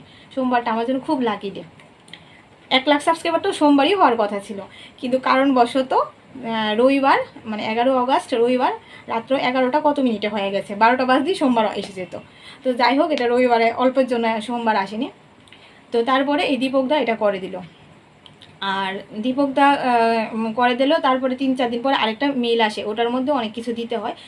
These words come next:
তো ওটাও দীপকদা করে দিয়েছে। তো দীপকদাকে এটাই বলবো, ধন্যবাদ দিয়ে ছোটো করবো না। দীপকদা, তোমাকে মন থেকে অনেক অনেক ভালোবাসা। আজকে যে আমি প্লে বটমটা হাতে পেয়েছি না, শুধুমাত্র তোমার জন্য, তুমি করে দিয়েছো বলি।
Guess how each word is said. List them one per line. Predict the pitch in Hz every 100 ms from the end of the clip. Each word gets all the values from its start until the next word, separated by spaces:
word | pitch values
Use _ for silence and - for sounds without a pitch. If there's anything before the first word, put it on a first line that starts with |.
| - -
তো | - 233
ওটাও | 233 339
দীপকদা | 311 269 226 208
করে | 196 196
দিয়েছে। | 196 185 180 - - - -
তো | 220
দীপকদাকে | 240 262 247 240
এটাই | 240 233 285
বলবো, | 294 277 233 302 - - - 226
ধন্যবাদ | 226 233 240 240
দিয়ে | 269
ছোটো | 262 277 285
করবো | 254 226
না। | 220 339 - -
দীপকদা, | 247 247 247 269
তোমাকে | 233 220 240
মন | 233 247
থেকে | 233
অনেক | 220 226 233
অনেক | 240
ভালোবাসা। | 214 202 202 196 208 - - -
আজকে | 254 254 269
যে | 247
আমি | 254
প্লে | 254 247
বটমটা | 247 262 254
হাতে | 233 240
পেয়েছি | 262 262 294
না, | 262 202 - - - -
শুধুমাত্র | 262 269 277
তোমার | 254 220 202 190
জন্য, | 202 190 202
তুমি | 247
করে | 254 247
দিয়েছো | 233 226 233 214
বলি। | 202